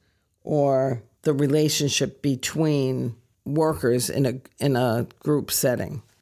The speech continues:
Where I work, the actual work that I do is individualized. But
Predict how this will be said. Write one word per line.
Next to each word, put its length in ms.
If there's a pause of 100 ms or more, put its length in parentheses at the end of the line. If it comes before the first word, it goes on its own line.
(180)
Where 400
I 220
work, 720 (140)
the 260
actual 380
work 260
that 160
I 180 (260)
do 540 (540)
is 380 (120)
individualized. 1300 (420)
But 420